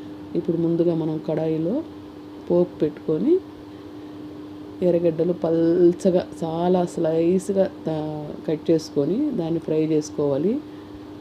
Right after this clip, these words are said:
అది త్వరగా వా-, మా-, ఇది అవ్వడానికి, కొంచెం బాగా మగ్గడానికి కొంచెం ఉప్పు చల్లుకోవాలి. తర్వాత కరివేపాకు,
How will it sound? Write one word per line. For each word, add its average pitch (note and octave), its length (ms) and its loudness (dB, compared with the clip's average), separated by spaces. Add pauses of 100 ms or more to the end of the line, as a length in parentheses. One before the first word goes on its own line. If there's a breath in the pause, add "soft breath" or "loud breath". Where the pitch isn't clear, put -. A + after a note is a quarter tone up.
(220)
అది E3 200 -2
త్వరగా F3+ 440 4
వా-, D#3 360 -2 (300)
మా-, D3 640 -4
ఇది E3 100 4
అవ్వడానికి, D#3+ 640 2
కొంచెం E3 400 2
బాగా D#3 380 0
మగ్గడానికి D#3 600 -2
కొంచెం E3 340 0
ఉప్పు D3 200 -4
చల్లుకోవాలి. D3 840 -2 (1200)
తర్వాత D#3 380 -2
కరివేపాకు, D3+ 920 -2